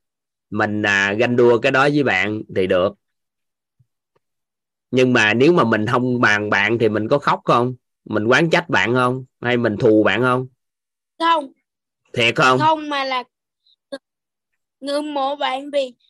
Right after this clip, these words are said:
Speaker 2: mình, mình chỉ thử tài năng xem coi bạn đến tới đâu. Còn như thế đó thầy.
Speaker 1: Ờ, vậy thì được, ủng hộ.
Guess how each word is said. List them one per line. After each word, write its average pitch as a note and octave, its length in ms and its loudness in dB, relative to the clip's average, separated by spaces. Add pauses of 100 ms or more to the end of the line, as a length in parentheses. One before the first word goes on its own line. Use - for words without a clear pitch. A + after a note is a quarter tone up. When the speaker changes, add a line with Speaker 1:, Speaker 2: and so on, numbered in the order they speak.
Speaker 2:
mình, C#4+ 180 -6
mình C4 200 -10
chỉ D4 220 -14
thử D4+ 260 -2
tài D4 160 -2
năng D4+ 300 -6
xem D#4 200 -10
coi D#4+ 140 -2
bạn A#3+ 240 -4
đến E4 160 -4 (140)
tới F#4+ 140 -2
đâu. D#4 300 -4 (600)
Còn C4+ 140 -8 (840)
như D#4 140 -8
thế F4 140 0
đó G4+ 160 -10
thầy. B3+ 220 -8 (760)
Speaker 1:
Ờ, G#2 60 -8
vậy G2 280 0
thì G2+ 120 0
được, F2+ 300 0
ủng G2+ 240 -4
hộ. D#2+ 340 -6